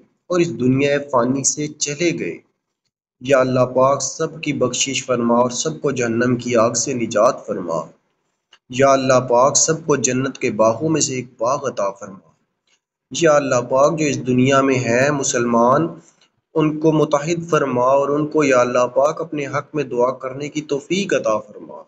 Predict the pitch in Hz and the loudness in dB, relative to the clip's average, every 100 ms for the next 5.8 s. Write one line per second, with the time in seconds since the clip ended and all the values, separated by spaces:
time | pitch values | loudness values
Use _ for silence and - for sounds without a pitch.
0 | _ _ _ _ _ _ _ _ _ _ | _ _ _ _ _ _ _ _ _ _
1 | - 131 131 127 120 117 120 117 123 139 | -2 2 4 2 2 2 4 4 6 2
2 | - - _ _ _ _ _ _ _ 139 | -2 -18 _ _ _ _ _ _ _ -2
3 | - 127 139 139 139 135 131 131 127 131 | -2 -2 -4 -2 -2 -2 0 2 0 -2
4 | 131 131 131 131 131 135 - 135 120 139 | -4 -2 2 2 2 -4 -2 -2 0 -2
5 | 147 151 - 113 98 90 85 78 | -2 -6 -2 -2 -2 -4 -4 -4